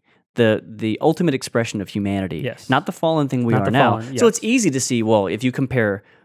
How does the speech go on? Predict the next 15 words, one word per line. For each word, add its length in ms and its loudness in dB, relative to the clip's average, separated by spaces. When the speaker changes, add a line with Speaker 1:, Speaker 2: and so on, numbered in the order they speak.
Speaker 1:
holy 400 2
angels 680 2
to 160 -6
fallen 400 0
human 280 -2
beings, 320 2
well, 160 -6
yeah, 320 2
there's, 200 -4
there's 200 -6
a 100 -8
wide 420 0
gap 360 0
there. 260 -6
But, 440 2